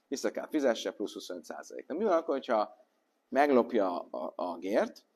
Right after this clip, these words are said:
utána a gér meghal, mire ő bevallotta, hogy lopott, már a gér meghal. Akkor ilyenkor mi a szabály? Erre a Tóra azt mondja,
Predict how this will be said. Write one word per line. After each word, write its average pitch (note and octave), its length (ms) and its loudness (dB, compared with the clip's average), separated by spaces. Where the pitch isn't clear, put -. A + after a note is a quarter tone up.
utána C#3 300 2
a C3 60 6
gér D#3+ 260 2
meghal, G2 600 0
mire B2 320 6
ő A2+ 120 6
bevallotta, C3 600 6
hogy G#2+ 120 2
lopott, C#3 340 4
már C3+ 160 4
a B2 60 2
gér A#2 220 4
meghal. F2 400 -6
Akkor - 260 -2
ilyenkor G#2+ 340 -2
mi A2+ 120 -2
a F2 60 -4
szabály? G#2 520 -8
Erre D3+ 260 4
a A#2 80 4
Tóra D3+ 300 4
azt D3+ 180 2
mondja, F#2 460 -6